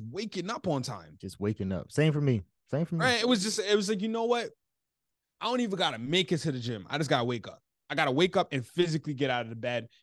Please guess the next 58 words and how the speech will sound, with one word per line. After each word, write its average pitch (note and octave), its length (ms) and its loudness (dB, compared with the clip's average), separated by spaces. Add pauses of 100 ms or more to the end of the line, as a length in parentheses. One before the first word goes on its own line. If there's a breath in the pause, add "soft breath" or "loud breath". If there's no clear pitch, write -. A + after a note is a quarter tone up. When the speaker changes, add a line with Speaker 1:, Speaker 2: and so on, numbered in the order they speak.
Speaker 1:
And B2 160 -4
that C#3+ 180 0
is B2 120 -2
an A#2 100 -2
achievement C3+ 720 -2 (300)
in C#3 140 -2
terms C3+ 300 0
of G#2+ 120 -8
the G#2+ 60 -14
gym. G2+ 200 -10 (880)
That D3+ 120 2
is C#3+ 120 0
the D3+ 100 -4
achievement. A2 540 -4 (260 soft breath)
Then E3 160 2
it F3 60 2
was D3+ 120 0
like, C3+ 360 0
you C#3+ 100 -4
know, C#3 140 0
after C#3 260 0
a C3+ 60 2
couple C#3 240 2
of A2+ 60 -4
days D#3 240 2
of B2+ 100 -4
that, A#2 200 -2
I'm B2+ 120 -8
like, B2 200 -8 (140)
"Bro, C#3+ 320 0
like, A#2 180 -4
you C3 140 0
gonna A2+ 160 -4
really C3 240 0
get A2+ 220 -4
up C3 220 -2
and A2+ 100 -10
not A2+ 240 -4
go? B2+ 180 0
You B2+ 100 0
might C#3 140 0
as A#2 140 -4
well A#2 160 -2
go." A#2 400 -4 (220)
Speaker 2:
Yeah. A#2 420 2 (640)
Speaker 1:
Then E3+ 120 4
it F3 60 2
was D#3+ 160 2
really E3 220 2
just C#3 180 -4
like, A#2 160 -8
"Get B2+ 220 -6
downstairs C3+ 640 -4
and F#2+ 80 -18
put A#2 140 -8
your G#2+ 60 -10
shoes A#2 300 -4
on." E2+ 280 -18